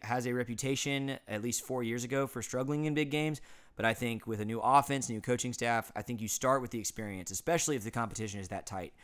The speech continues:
I think you go with the guy who started the most college football games, a guy who's won at a high level, and a guy who's, uh, more mobile than Zach Smith. And I know that's not super important in this new offense, but I think it,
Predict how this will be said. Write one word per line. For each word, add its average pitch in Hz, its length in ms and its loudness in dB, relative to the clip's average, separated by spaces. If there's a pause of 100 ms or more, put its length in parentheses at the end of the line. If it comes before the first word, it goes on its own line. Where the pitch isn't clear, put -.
(220)
I - 60 -6
think 117 180 -2
you 107 80 -2
go 117 140 4
with 113 140 2
the 107 80 -6
guy 110 180 4
who 104 100 -2
started 104 300 -2
the 101 80 -6
most 113 220 -2
college 107 240 -2
football 104 320 -4
games, 104 340 -6 (220)
a 101 80 -4
guy 98 140 2
who's 98 180 -2
won 113 260 2
at 113 60 2
a 110 40 4
high 107 200 0
level, 101 440 -2 (360)
and 104 100 -2
a - 20 -4
guy 127 220 4
who's, 117 240 0 (120)
uh, 98 280 -2
more 131 220 4
mobile 120 300 6
than 98 120 -4
Zach 95 220 -4
Smith. 87 240 -8
And 98 80 -8
I 104 80 -2
know 117 120 -2
that's 113 200 -4
not 120 260 0
super 151 260 2
important 135 460 0
in 117 60 -6
this 110 160 -6
new 110 100 -4
offense, 113 380 -2
but 107 100 -6
I 101 60 -4
think 101 240 -8
it, 92 100 -8